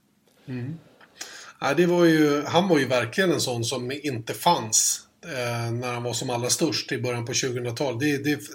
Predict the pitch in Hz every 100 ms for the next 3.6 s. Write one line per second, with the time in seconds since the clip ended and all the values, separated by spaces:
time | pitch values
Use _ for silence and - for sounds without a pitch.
0 | - 156 160 156 - - - 170 - -
1 | 175 - 190 180 151 147 139 135 139 170
2 | 143 127 139 - - - - _ 135 143
3 | 135 131 123 143 123